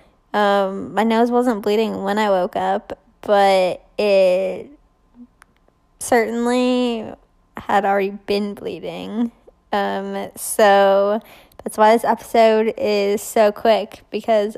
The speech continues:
I'm in between cleaning it up still. Um, it somehow didn't get all over me or my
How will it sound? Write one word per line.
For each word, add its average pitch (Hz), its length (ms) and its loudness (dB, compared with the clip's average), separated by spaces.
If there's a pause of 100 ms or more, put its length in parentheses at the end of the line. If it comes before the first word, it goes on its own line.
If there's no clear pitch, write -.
I'm 196 560 -4
in 208 160 -6
between 202 800 -8 (280)
cleaning 220 440 0
it 208 120 -4
up - 240 -4
still. 190 640 -2 (400)
Um, 202 720 -4 (120)
it 214 720 2
somehow 269 560 2
didn't 220 400 -6
get 214 460 2
all - 240 2
over 202 540 -2 (100)
me 220 580 -2 (160)
or 202 920 0 (100)
my 196 920 -6